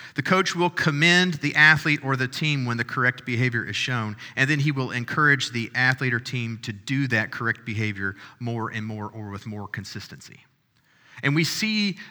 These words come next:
that Paul is doing that with the church. Now, it's not just Paul's instruction and his will and his personality that is making these things happen. We know that it is the Holy Spirit that is working these things in the church, that Paul is merely fanning the flame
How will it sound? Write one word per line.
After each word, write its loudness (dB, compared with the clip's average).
that -2
Paul 0
is -2
doing 0
that 4
with -4
the -4
church. 2
Now, 8
it's 2
not 6
just -4
Paul's 0
instruction 0
and 2
his 2
will 2
and 2
his 0
personality 4
that 6
is 0
making 2
these 0
things -2
happen. 0
We -2
know 4
that 4
it 4
is -2
the -6
Holy -4
Spirit -4
that -4
is -10
working -10
these -6
things -6
in -8
the -12
church, -8
that -2
Paul 0
is 0
merely 4
fanning 2
the -2
flame 0